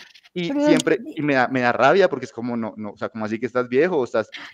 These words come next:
Speaker 1: en la flor de la
Speaker 2: Pero
Speaker 1: vida y puedes vivir una experiencia hermosa, eh, enfocada en lo que tú quieres hacer". Porque la
Speaker 2: Además,
Speaker 1: idea no es
Speaker 2: porque
Speaker 1: que
Speaker 2: me encanta que, fíjate que uno va, interactúa además con personas de su edad, porque es que uno se imagina cursos de inglés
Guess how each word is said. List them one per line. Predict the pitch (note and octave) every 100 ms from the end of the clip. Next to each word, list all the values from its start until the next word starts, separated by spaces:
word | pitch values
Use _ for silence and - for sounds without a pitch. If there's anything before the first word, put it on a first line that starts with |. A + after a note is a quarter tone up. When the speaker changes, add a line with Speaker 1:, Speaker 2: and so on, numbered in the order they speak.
| -
Speaker 1:
en | C3
la | C3+
flor | B2 A#2
de | A#2+
la |
Speaker 2:
Pero | C#3 C3
Speaker 1:
vida | B2 E3+
y | F#3 C3 _ _ _ C3 _
puedes | B2+ A#2
vivir | D3
una | C3
experiencia | - D#3 D3+ B2+ A2 A#2+ B2 C3+ C#3
hermosa, | D3+ C#3+ C3+ C3 A#2+ G3 - - -
eh, | D#3+ D3 D3
enfocada | C#3 C#3 - A2 A#2
en | C3+
lo | D#3
que | D#3
tú | -
quieres | A2+ A#2+ C3+
hacer". | G#2+ D#3 G#2+ _ _ _
Porque | B2+ A#3
la |
Speaker 2:
Además, | B3
Speaker 1:
idea | B3
no | C4
es |
Speaker 2:
porque | -
Speaker 1:
que |
Speaker 2:
me | B3+
encanta | D#4 D4+ A#3+ A#3 A3 A3
que, | B3 C4 C#4 C4+ A#3+
fíjate | G#3 B3 A3 A3
que | C4+
uno | A#3 G#3
va, | G#3+ A3+
interactúa | B3 B3 B3+ - F#3+ F#3+
además | A3+ A3
con | G3
personas | A#3 G#3+ F3+
de | G3
su | -
edad, | F3+ F#3 F#3 E3+
porque | F3+ F3+
es | F#3+
que | A3
uno | A3
se | B3+
imagina | B3+ A#3 G3 G3
cursos | A3 A#3
de | A#3+
inglés | B3+ G3+ G3+ C#4+